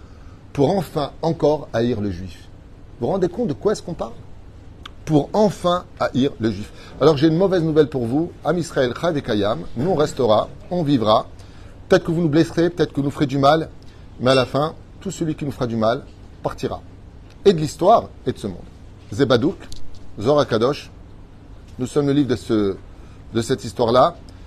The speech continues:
Velachen, Bezrat Hashem, comme je l'ai dit tout à l'heure, je conseille vivement aux Juifs de diaspora de se préparer à monter, pas simplement parce qu'on doit avoir peur ou fuir, on doit faire attention là où on est, mais pour y vivre sur place la Géoula, parce que tout se passera sur le territoire d'Israël. Heureux celui qui aura compris ce message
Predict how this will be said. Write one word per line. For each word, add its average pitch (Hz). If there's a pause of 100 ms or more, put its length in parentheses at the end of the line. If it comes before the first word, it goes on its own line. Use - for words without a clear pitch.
(120)
Velachen, 127
Bezrat 127
Hashem, 156
comme 131
je 110
l'ai 123
dit 131
tout 120
à 117
l'heure, 123
je 104
conseille 123
vivement 123
aux 117
Juifs 123
de 113 (160)
diaspora 127 (420)
de 120
se 117
préparer 135
à 139
monter, 127
pas 185
simplement 143
parce 110
qu'on 110
doit 101
avoir 95
peur 135
ou 110
fuir, 175
on 101
doit 113
faire 120
attention 110
là 120
où 117
on 107
est, 165 (560)
mais 117
pour 127
y 110
vivre 123
sur 117
place 135
la 110
Géoula, 113
parce -
que 107
tout 151
se -
passera 107 (340)
sur 135
le 113
territoire 110
d'Israël. 113
Heureux 131
celui 120
qui 120
aura 113
compris 110
ce -
message 123